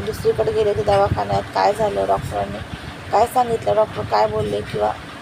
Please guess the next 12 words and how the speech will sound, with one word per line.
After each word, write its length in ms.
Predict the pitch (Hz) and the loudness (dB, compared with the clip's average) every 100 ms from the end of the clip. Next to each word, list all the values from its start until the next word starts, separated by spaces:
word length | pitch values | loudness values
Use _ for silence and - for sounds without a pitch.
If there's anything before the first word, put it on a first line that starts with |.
| - - - - | -14 -8 -6 -2
एवढं 180 | 202 214 | 2 2
काय 180 | 226 226 | 4 2
घाबरायचं 480 | 240 214 208 208 226 | 2 0 2 0 2
कारण 380 | 220 208 208 214 | 2 2 0 -2
नाही. 240 | 202 202 - - - - - - - - | -2 -2 -8 -10 -12 -12 -10 -10 -4 2
तर, 120 | 196 | 4
अ, 340 | 196 196 190 - - - | 4 4 2 0 -8 0
पट्टी 280 | 240 - 240 | 0 4 6
वगैरे 220 | 226 233 | 6 4
मारलेली 460 | 240 453 226 226 233 | 6 4 4 2 4
आहे 280 | 233 226 226 | 4 4 -2
इथं, 320 | 220 - | -2 -2